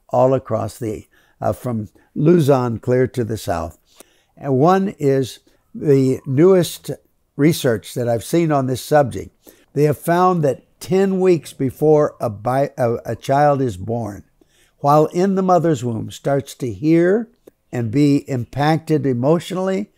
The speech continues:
by their mother tongue. And so that when they come out in birth, they don't hear a stranger, they hear their mother tongue. And they hear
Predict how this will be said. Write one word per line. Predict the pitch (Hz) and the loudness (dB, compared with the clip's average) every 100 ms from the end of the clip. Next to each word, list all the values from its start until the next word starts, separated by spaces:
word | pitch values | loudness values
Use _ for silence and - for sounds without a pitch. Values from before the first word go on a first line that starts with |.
| _ - | _ -6
by | 131 156 151 151 - | 0 2 2 0 -2
their | 123 135 135 | -4 0 2
mother | 131 120 127 120 123 | 0 -2 -2 -2 -2
tongue. | - 104 98 90 80 _ _ _ _ _ _ _ - | -6 -8 -6 -8 -10 _ _ _ _ _ _ _ -2
And | 147 135 | 0 0
so | - 170 | 2 4
that | 156 131 110 | 4 2 0
when | 156 147 | 0 0
they | 143 135 | 0 0
come | - 131 123 | -2 -4 -2
out | 135 160 202 196 | 0 2 2 0
in | 165 156 123 | -2 0 0
birth, | 139 123 101 - _ _ _ _ - | 0 0 -4 -12 _ _ _ _ -4
they | 143 160 151 | 2 4 4
don't | 151 147 - | 2 -2 -4
hear | 165 185 170 | 0 2 2
a | 127 | 0
stranger, | - - 143 170 147 104 104 95 _ _ _ _ 117 | -4 -6 -2 -2 -2 -4 -10 -14 _ _ _ _ -6
they | 107 | -6
hear | 104 - 147 139 110 85 - 131 | -6 -4 0 0 -2 -8 -14 -8
their | 113 101 | -6 -4
mother | 98 98 87 85 - | -6 -6 -8 -14 -10
tongue. | 110 101 80 - _ _ _ _ _ _ _ | -8 -8 -10 -18 _ _ _ _ _ _ _
And | 131 135 120 | -4 -2 0
they | 113 | -2
hear | 92 143 143 131 117 | -2 0 2 2 -2